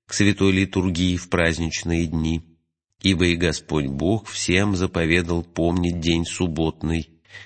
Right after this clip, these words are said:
то есть воскресный или праздничный, и светить его молитвою и благочестивыми занятиями. Но если и в будни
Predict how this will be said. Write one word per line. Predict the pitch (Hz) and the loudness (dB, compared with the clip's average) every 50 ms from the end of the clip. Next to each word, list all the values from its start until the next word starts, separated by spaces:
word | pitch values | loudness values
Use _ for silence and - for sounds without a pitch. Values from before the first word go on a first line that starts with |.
| _ _ _ _ - | _ _ _ _ 0
то | 107 107 104 | 2 4 4
есть | 95 - - - - - | 2 0 -4 -10 -6 -2
воскресный | 101 101 98 - - - 104 123 123 98 - - 87 87 85 80 - | 0 0 0 -2 -2 0 2 2 2 2 0 -2 0 0 0 0 0
или | - 95 92 90 92 | 0 0 0 0 -2
праздничный, | - - 117 117 107 87 - 69 69 65 - - 62 71 69 - - _ _ _ _ - - - - _ _ _ - | -2 0 2 2 2 2 0 -2 -4 -6 -4 -4 -4 -4 -4 -4 -6 _ _ _ _ -20 -20 -20 -20 _ _ _ 2
и | 101 98 | 2 4
светить | 90 - 87 87 85 78 - - 104 113 113 - | 4 2 2 0 0 0 0 0 0 0 0 0
его | 101 95 90 85 87 87 85 80 - - _ _ _ _ _ - | 0 0 2 2 2 2 0 0 -4 -8 _ _ _ _ _ -2
молитвою | 90 85 87 82 71 69 90 110 104 - - 95 104 101 95 90 87 - - | 0 2 2 2 2 2 2 2 0 0 0 0 2 2 2 2 0 -2 -2
и | 92 95 | -2 -2
благочестивыми | 92 92 92 92 78 87 85 - - 87 - - - - 92 90 90 85 82 85 85 | 0 2 0 0 0 -2 -6 -4 -2 -2 -2 -2 -2 0 2 2 2 2 2 0 0
занятиями. | 80 92 87 80 80 80 73 71 69 - - 73 71 67 67 69 69 - _ _ _ _ _ _ _ _ _ _ _ _ - | 2 2 0 0 0 0 -2 -2 -4 -4 -4 -4 -4 -4 -4 -6 -8 -10 _ _ _ _ _ _ _ _ _ _ _ _ -2
Но | - 90 87 | 0 0 0
если | 80 82 90 87 - - 80 82 85 | 2 2 0 0 0 -2 -2 -2 -2
и | - - 80 78 60 | -2 -4 -4 -4 -4
в | 57 73 73 | -4 -4 -4
будни | 71 76 95 120 147 147 160 160 165 151 - - - | -2 -2 0 0 0 0 0 0 0 -2 -4 -6 -16